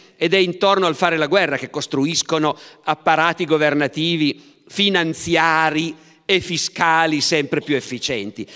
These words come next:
Ma che io sappia, è solo durante la Prima Guerra Mondiale che ogni tanto qualcuno si ferma a dire, come mi è capitato di trovare nei, nelle memorie degli ufficiali, supponiamo, no?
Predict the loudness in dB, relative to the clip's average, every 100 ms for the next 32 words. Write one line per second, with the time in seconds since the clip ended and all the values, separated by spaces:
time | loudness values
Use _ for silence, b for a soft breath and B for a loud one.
0 | B -6 0 0 0 0 0 0 0 -2
1 | -4 -4 -4 B B -4 0 2 2 2
2 | 2 2 -2 -2 0 0 0 0 0 0
3 | 0 0 0 -2 0 -2 -4 -2 -4 -4
4 | -4 -4 -4 -4 -2 -2 -2 -4 -6 -4
5 | -4 -6 b b b b b _ _ _
6 | _ -4 -2 -2 0 -2 -2 -4 -2 -2
7 | -2 -4 -2 0 0 0 0 0 -2 B
8 | -2 2 2 4 4 2 0 0 -2 -4
9 | -2 0 0 -2 -6 -8 -8 -6 -6 -6
10 | -4 -4